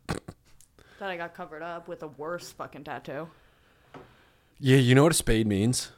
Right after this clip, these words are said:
Speaker 1: No.
Speaker 2: It means
Speaker 1: Oh
Speaker 2: you
Speaker 1: my
Speaker 2: bang black dudes.
Speaker 1: Really?
Speaker 2: Yeah. You get that question all the time.
Speaker 1: Do I?
Speaker 2: Yeah.
Speaker 1: Oh, no. <laughs> I mean, I'm not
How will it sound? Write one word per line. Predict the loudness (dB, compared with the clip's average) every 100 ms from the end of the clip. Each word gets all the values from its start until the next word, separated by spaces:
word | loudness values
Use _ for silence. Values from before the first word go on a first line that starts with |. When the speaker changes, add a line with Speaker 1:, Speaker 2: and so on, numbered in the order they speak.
| _ _ _ _ _ _
Speaker 1:
No. | -10 -8 -8 -8 -8 -10 -8
Speaker 2:
It | -2
means | 0 0
Speaker 1:
Oh |
Speaker 2:
you | -2
Speaker 1:
my |
Speaker 2:
bang | -2 -2 -2
black | -4 -8 -8
dudes. | -6 -4 0
Speaker 1:
Really? | 2 4 6 6 8 6 4
Speaker 2:
Yeah. | 0 -8 -20 _ _ -10
You | -2
get | -2 -2
that | -6 -12
question | -12 -12 -14 -14 -16
all | -18 -16
the |
time. | -16 -14 -16 -16 _
Speaker 1:
Do | -4 -2 -2
I? | -2 -2 -2 -4 -8 -14
Speaker 2:
Yeah. | -12 -12 -14 -16 _ _ _ _ _ _ _ _ _ _ _
Speaker 1:
Oh, | -2 2 2 2 0 -6 -8
no. | -6 -2 0 2 2 2 4 2 2 -6 -14 _ _ _ _ _
<laughs> | _ _ _ -20 _ _
I | -2
mean, | -2 -4 -6 -10 -12 -12
I'm | -6 -2
not | 0 0 -4